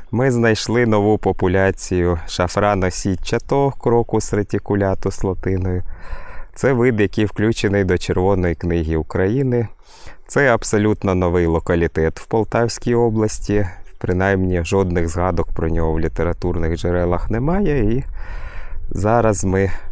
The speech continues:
подивимось, в яких умовах цей вид тут зростає, порахуємо кількість особин.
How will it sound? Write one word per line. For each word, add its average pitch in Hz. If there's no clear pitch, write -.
подивимось, 95
в -
яких 90
умовах 82
цей 85
вид 87
тут 95
зростає, 139
порахуємо 92
кількість 135
особин. 95